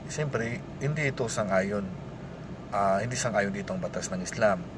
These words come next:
Kasi ang Propeta sallallahu alaihi wasallam, ang gusto niya sa mag-asawa ay magpadami ng anak hanggat maaari. Kasi gusto ng Propeta sallallahu alaihi wasallam, marami siyang umma,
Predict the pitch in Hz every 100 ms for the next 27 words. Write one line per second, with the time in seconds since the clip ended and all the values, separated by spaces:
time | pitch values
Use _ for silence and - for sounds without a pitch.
0 | - - - - - - - - - -
1 | - 123 139 135 131 151 143 143 131 127
2 | 117 113 123 110 101 104 139 - 117 104
3 | 95 92 85 - - - - - - 110
4 | 110 131 113 95 95 123 143 170 151 110
5 | 98 92 85 - - - 95 104 95 -
6 | - - - - 104 98 95 90 82 90
7 | 101 110 107 101 95 - - - - 135
8 | 151 139 131 120 113 110 113 98 98 98
9 | 104 98 123 131 131 - 101 92 87 -
10 | - - - - - - 156 117 101 98